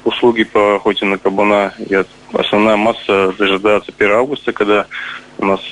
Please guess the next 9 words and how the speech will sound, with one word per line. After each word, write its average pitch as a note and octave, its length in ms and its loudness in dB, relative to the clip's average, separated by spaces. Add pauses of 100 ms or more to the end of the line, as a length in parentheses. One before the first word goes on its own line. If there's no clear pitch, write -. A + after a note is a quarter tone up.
(540)
значит, G3 440 0
э, G3 160 2
ну, C#3 200 4
в - 20 2
основном G#2+ 340 0
традиционно G2 640 0
эта F#2 240 -2
охота F#2 300 -2
осуществлялась. F#2 640 0